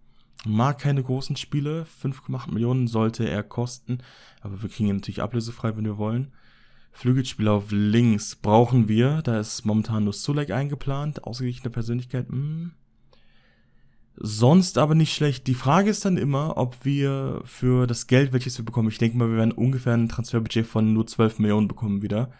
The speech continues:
Plus ein bisschen Gehaltsbudget. Ob wir dafür was Besseres bekommen. Schwierig. Das sind die ganzen Links außen, die wir hier drauf haben. Er mag auch keine großen Spiele. Fabian Reese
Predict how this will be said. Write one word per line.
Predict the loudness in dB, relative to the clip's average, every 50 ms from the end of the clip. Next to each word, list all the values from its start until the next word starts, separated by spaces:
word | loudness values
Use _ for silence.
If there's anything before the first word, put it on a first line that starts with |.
| _ _ -20 -20 -20 -20 _ _ _
Plus | 0 0 0 0 0 -6 -8 -12 -16 _ _ _ _ _ _ _ _ _ _ _ _ -2
ein | -2 2
bisschen | 2 2 2 4 2 2
Gehaltsbudget. | 2 2 0 -2 -2 -6 -6 -4 0 0 0 0 -2 -6 -16 -20 -20 -20 -20 _ _ _ -20 _ _ _ _ _ _ _ _ _ _ _ _ _ _ _ _ _ _ _ _ _ _ _
Ob | -4 2 4
wir | 6
dafür | 6 6 6 4 4 2
was | 2 2 4
Besseres | 2 2 2 2 -4 -4 -6 -6
bekommen. | -10 -12 -4 -4 -2 -2 -2 -6 -10 -14 -18 -20 -20 _ -20 _ _ _ -20 _ _ _ _ _ _ _ _ _ _ _ _ _ _ -20 _ _ _ _ -20 -20 _ -18
Schwierig. | -14 -12 -6 2 2 4 4 2 -2 -6 -10 -18 -20 _ -20 -20 -20 -20 -20 _ -4
Das | -4 0 2
sind | 2 2
die | 4
ganzen | 4 4 2 2 2 2
Links | 2 2 0 0 0
außen, | -2 -2 0 0 -2
die | -2 0 2
wir | 2 2 2
hier |
drauf | 2 0 0 0 0 0 -2 -4
haben. | -4 -4 -4 -4 -2
Er | -2 0 2
mag | 2 2 2 0 0
auch | -2 -2 0 0
keine | 0 0 0 0
großen | -2 -2 -4 -4 -8 -8
Spiele. | -10 -6 -6 -4 -4 -4 -6
Fabian | -4 -4 -2 -2 0 0 0 0 0
Reese | -2 0 0 0 0 0 0 -2 -2 -2 -4